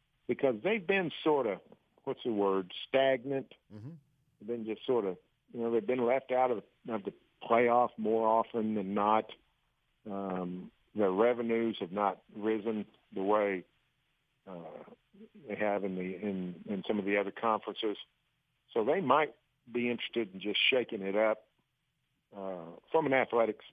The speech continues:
Speaker 1: side. And as you said, the academic side is much different, and who knows what would happen there. But, um, you don't ha-, I, I don't think we're necessarily going to four sixteens.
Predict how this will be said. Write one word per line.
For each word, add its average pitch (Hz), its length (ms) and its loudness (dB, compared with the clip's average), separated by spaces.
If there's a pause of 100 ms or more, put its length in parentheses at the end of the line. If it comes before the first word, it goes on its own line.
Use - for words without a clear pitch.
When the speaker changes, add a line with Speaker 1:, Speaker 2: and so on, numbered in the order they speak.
(260)
Speaker 1:
side. 90 280 0
And 101 80 -2
as 98 120 0
you 90 160 -6
said, 92 200 2
the 101 120 4
academic 95 560 -2
side 90 240 0
is 85 100 -4
much 92 200 -2 (240)
different, 95 420 -2
and 80 240 -12 (420)
who 107 100 0
knows 101 300 2
what 92 160 -2
would 85 100 -10
happen 92 300 -4
there. 98 200 0
But, 110 260 0 (640)
um, 101 380 -2 (520)
you - 100 2
don't 180 180 2
ha-, 143 240 2
I, 143 240 -2
I - 20 -2
don't 165 200 -2
think 147 200 -2
we're 127 80 0
necessarily 117 800 0
going 95 320 -4
to 85 60 -10 (100)
four 101 240 2 (120)
sixteens. 98 640 -4